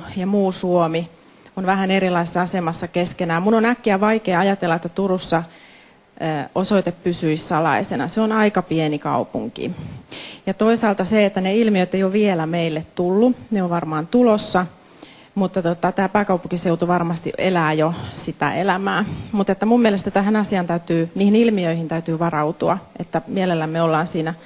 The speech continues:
keskustelussa toki mukana. Tää mieskysymys on ihan kaikkinen. Mie-, miehet on tervetulleita turvakotiin, ovat aina o-,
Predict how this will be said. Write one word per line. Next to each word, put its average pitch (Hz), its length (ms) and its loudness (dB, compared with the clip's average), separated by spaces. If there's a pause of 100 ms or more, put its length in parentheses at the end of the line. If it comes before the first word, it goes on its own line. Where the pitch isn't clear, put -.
(420)
keskustelussa 175 680 -2
toki 175 320 -2 (100)
mukana. 180 440 -2 (360)
Tää 202 140 2
mieskysymys 240 840 4
on 190 180 0
ihan 220 400 0 (560)
kaikkinen. 190 640 2 (1500)
Mie-, 214 260 4
miehet 220 420 4
on 214 180 2 (180)
tervetulleita 190 680 2
turvakotiin, 175 720 0
ovat 175 260 0
aina 175 280 0
o-, 175 160 0